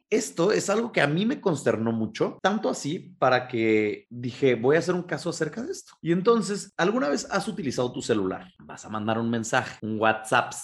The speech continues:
un WhatsApp, y en eso estás buscando un emoji y te aparece uno que dices, "Puta, ¿qué, qué, qué es esto? ¿Qué es este emoji?". ¿Ya sabes? Porque no, porque,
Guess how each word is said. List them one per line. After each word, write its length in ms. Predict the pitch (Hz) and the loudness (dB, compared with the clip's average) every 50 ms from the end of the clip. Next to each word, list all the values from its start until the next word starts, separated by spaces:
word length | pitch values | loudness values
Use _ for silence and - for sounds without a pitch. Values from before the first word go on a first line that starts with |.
| - - - | -16 -10 -8
un 140 | 127 120 117 | -6 -2 0
WhatsApp, 380 | 127 123 - - - - - _ _ | 0 0 -2 -4 -14 -18 -20 _ _
y 160 | - 160 165 | -4 -2 0
en 140 | 175 180 208 | 0 0 0
eso 380 | 233 226 - - 202 214 208 - | -2 -2 -2 -2 -4 -4 -4 -12
estás 240 | - - 135 131 135 | -2 0 0 2 2
buscando 400 | 147 139 135 - 151 139 139 139 | -2 -6 -4 -2 0 0 2 2
un 80 | 139 139 | 2 2
emoji 560 | 139 135 139 143 143 143 117 117 120 117 - _ | 2 2 2 2 0 0 0 -4 -8 -10 -8 _
y 120 | 165 151 | -8 -6
te 120 | 156 - 175 | 2 2 2
aparece 600 | 165 - 175 175 185 180 - 220 214 - - - _ | 2 4 2 2 2 2 2 0 0 0 -8 -12 _
uno 420 | 180 180 170 175 180 180 180 180 | -4 -4 -2 0 0 0 0 0
que 140 | 180 165 151 | 2 0 2
dices, 400 | 143 151 131 156 156 143 143 - - | 2 0 -2 -2 -4 -4 -4 -10 -14
"Puta, 180 | - - - - | -16 -16 -16 -16
¿qué, 60 | - - _ _ _ | -18 -20 _ _ _
qué, 80 | - - - - - _ | -20 -20 -20 -20 -20 _
qué 80 | - - | -20 -16
es 140 | - - 220 | -10 -6 -6
esto? 460 | 196 170 - - 156 147 151 - - _ | -6 -6 -6 -6 -8 -8 -8 -12 -18 _
¿Qué 100 | - 190 | -6 -6
es 60 | 190 208 | -4 -4
este 200 | 220 - - 185 | -6 -4 -2 -2
emoji?". 480 | 156 143 127 127 120 143 180 226 - - _ | 0 2 2 0 0 -4 -8 -10 -10 -10 _
¿Ya 100 | - 131 | -10 -8
sabes? 460 | 123 143 143 185 269 339 - - - | -4 -2 -2 -2 -2 -4 -8 -14 -8
Porque 220 | - 151 123 - 143 | -8 -8 -6 -4 -4
no, 180 | 135 139 147 143 120 139 139 135 135 139 135 | -4 -4 -6 -6 -8 -8 -8 -8 -8 -8 -10
porque, 200 | - 113 - | -12 -12 -12